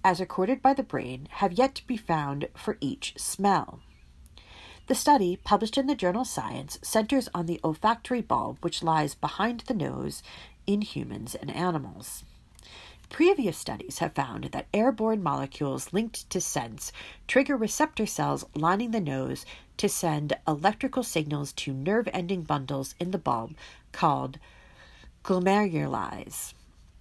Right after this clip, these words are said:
and then on to the brain. The timing and order of glomeruli activation is known to be unique for every smell. From the olfactory bulb, the signal travels to the brain's cortex,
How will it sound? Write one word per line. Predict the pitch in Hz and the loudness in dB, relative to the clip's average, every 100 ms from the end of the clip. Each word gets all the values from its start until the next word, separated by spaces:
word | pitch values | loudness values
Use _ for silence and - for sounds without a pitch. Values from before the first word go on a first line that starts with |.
| - - - - | -20 -20 -16 0
and | 202 180 | 2 4
then | 196 190 | 4 4
on | - 151 151 | 2 2 2
to | 151 | -2
the | 160 | 0
brain. | 196 170 - - - - - - - - - - | 4 2 0 -8 -14 -18 -20 -20 -20 -20 -20 0
The | 208 | 0
timing | - 240 294 320 311 | 2 2 4 4 0
and | 240 202 | -2 2
order | 170 165 160 - | 2 4 2 2
of | 156 147 139 - - - | 2 2 -2 -8 -10 -2
glomeruli | 165 190 202 185 151 131 113 - - - - - 175 | 0 2 4 2 2 0 -2 -8 -14 -20 -20 2 4
activation | 165 - 147 240 214 131 127 135 - | 4 0 0 0 0 -4 -6 -4 0
is | 151 | 0
known | 156 180 190 208 - - | 2 2 2 0 -2 -4
to | 175 | -2
be | 160 156 - | 0 -2 -2
unique | 151 151 202 143 - | -2 2 0 -2 -6
for | - - | -6 -4
every | 117 - 104 | -4 -4 -6
smell. | - - - 180 147 - - - - - - - - - - | -6 -6 0 2 2 -4 -16 -18 -18 -16 -16 -16 -18 -8 0
From | 240 | 0
the | 254 - | 0 0
olfactory | 202 - 254 277 - 277 262 | -2 2 2 2 0 2 2
bulb, | 156 135 127 - - | 2 0 -2 -4 -4
the | 170 | -2
signal | - 214 247 | -2 0 -2
travels | - 175 165 196 196 | 0 4 4 2 -4
to | - | -4
the | 220 208 | -4 -2
brain's | 143 135 139 | -2 -2 -8
cortex, | - 269 - - - - | 2 4 4 -2 -6 -12